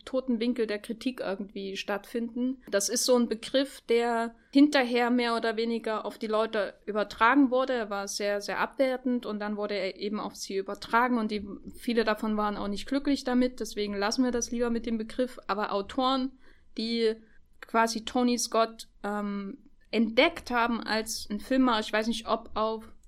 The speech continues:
als Auteur, aber auf jeden Fall als ein Filmemacher, der es wert ist, ernst genommen zu werden, waren zum Beispiel die, äh, Ferroni-Brigade und Christoph Huber und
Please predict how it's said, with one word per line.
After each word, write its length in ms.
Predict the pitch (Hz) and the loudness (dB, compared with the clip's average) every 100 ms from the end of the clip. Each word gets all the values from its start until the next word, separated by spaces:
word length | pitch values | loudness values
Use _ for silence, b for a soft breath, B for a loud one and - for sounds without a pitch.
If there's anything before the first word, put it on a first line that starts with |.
| - | -12
als 360 | - 208 208 - | -4 -4 -4 -6
Auteur, 440 | 208 202 - 285 302 | -6 -4 2 6 6
aber 220 | 226 226 | 4 2
auf 80 | 220 | 0
jeden 200 | 247 233 | -2 0
Fall 120 | 220 | 0
als 200 | 214 - | 0 -2
ein 140 | 214 | -4
Filmemacher, 540 | 214 269 254 240 233 226 | -2 0 2 0 -2 -2
der 180 | 220 | -2
es 120 | 214 214 | -2 -2
wert 200 | 208 208 | -4 -4
ist, 120 | - | -6
ernst 260 | 214 247 | -4 -4
genommen 260 | - 262 247 | -2 0 0
zu 140 | 247 | -4
werden, 400 | 226 226 233 233 B B B B | -4 -2 -2 -4 B B B B
waren 260 | 202 220 226 | 0 0 0
zum 160 | 226 | 0
Beispiel 300 | 208 214 214 | 0 0 -4
die, 220 | 196 196 | -6 -4
äh, 280 | 185 190 196 | -2 -2 -4
Ferroni-Brigade 920 | 196 214 226 294 302 - 247 226 233 | -4 0 6 6 6 2 0 0 0
und 80 | 226 | -2
Christoph 360 | 226 226 220 214 | -6 -6 -6 -6
Huber 360 | 247 254 240 196 | -2 0 2 0
und 380 | 208 202 202 | -2 -4 -6